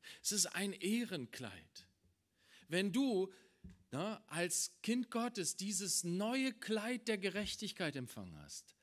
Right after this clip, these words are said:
Christus angezogen hast, wie beim Gleichnis vom verlorenen Sohn, zieht ihm das beste Gewand an.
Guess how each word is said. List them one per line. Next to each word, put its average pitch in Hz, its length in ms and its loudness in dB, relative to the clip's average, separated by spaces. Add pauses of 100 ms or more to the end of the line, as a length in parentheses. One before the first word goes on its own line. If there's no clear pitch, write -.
(260)
Christus 202 680 0 (120)
angezogen 127 920 -4 (120)
hast, - 340 -20 (800)
wie 214 80 6
beim 214 300 6
Gleichnis 208 360 4
vom 208 160 0
verlorenen 208 480 2
Sohn, 202 220 4
zieht - 400 6
ihm 233 320 4 (480)
das 180 180 0
beste 233 480 4
Gewand 220 600 4
an. 101 400 0